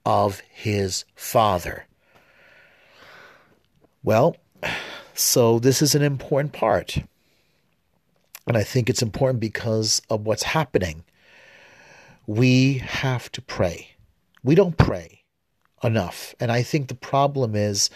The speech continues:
because we live in a, in a time of great distraction. Um, we're distracted by our phones. We're distracted by our television. We're distracted by the internet. We're distracted by the tablet.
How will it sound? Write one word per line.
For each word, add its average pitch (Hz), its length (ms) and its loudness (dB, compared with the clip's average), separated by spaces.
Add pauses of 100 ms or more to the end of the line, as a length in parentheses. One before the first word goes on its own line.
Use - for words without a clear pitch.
(340)
because 120 300 0
we 113 80 -2
live 127 300 4
in 123 100 -2
a, 104 260 -4
in 107 100 -10
a 101 40 -10
time 117 380 -6
of 92 120 -6
great - 280 0
distraction. - 760 -2 (880)
Um, 92 640 -2 (640)
we're 110 120 2
distracted 101 600 0
by 104 180 0
our 113 120 2
phones. 95 720 -4
We're 90 120 -6
distracted 95 540 -4
by 101 180 -2
our 98 140 -2
television. 92 760 -4
We're 87 140 -6
distracted 90 540 -4
by 101 120 -4
the 104 220 -8
internet. 92 640 -6
We're 90 80 -8
distracted 95 760 -4
by 98 140 -4
the 101 100 -8
tablet. 87 760 -8